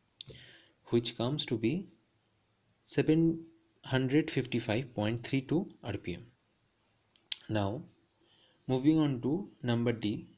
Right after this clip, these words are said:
that is torque at normal operating speed. So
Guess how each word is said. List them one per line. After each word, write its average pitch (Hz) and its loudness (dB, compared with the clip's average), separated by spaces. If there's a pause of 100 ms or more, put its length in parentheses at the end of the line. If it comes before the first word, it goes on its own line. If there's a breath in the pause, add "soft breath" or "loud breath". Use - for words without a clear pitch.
that 104 -4
is - -6 (100)
torque 143 2
at - -2 (140)
normal 117 0
operating 107 -2
speed. - -6 (2000 soft breath)
So 104 0